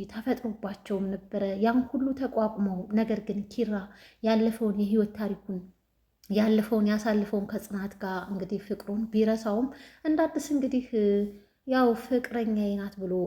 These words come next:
አስቧታል ማለት ነው። ለማግባትም የራሱ ለማድረግም እንግዲህ፣ እ፣ ያው፣ እ፣ አሳውቋል ማለት ነው። አሁን እንግዲህ ሽማግሌ መላክ ነው የቀረው። እንግዲህ ሽማግሌ ልኮ ከዛ ከገጠራማው አካባቢ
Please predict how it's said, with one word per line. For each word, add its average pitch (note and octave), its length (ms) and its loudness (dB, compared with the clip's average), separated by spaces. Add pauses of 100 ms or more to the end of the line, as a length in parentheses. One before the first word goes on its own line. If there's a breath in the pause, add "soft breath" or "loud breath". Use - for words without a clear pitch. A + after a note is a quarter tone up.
(120)
አስቧታል A3 720 -2
ማለት F3+ 340 -4
ነው። G#3 240 -2
ለማግባትም A3 720 0
የራሱ B3 380 2
ለማድረግም F#3+ 640 -4
እንግዲህ፣ F3+ 380 -4 (560 soft breath)
እ፣ G#3 100 0 (160)
ያው፣ A#3+ 200 2 (120)
እ፣ F#3+ 100 -4 (280)
አሳውቋል B3+ 760 2
ማለት G3 380 0
ነው። B3 160 0 (180)
አሁን C#4 240 0
እንግዲህ B3 280 2 (100)
ሽማግሌ G3 800 0 (440)
መላክ G#3+ 400 0
ነው F#3 120 -4
የቀረው። F3+ 460 -6 (440 loud breath)
እንግዲህ B3 200 0
ሽማግሌ A3+ 480 2
ልኮ G3+ 180 -2 (140)
ከዛ F#3+ 280 -6 (260)
ከገጠራማው A3 920 0
አካባቢ F3 460 -4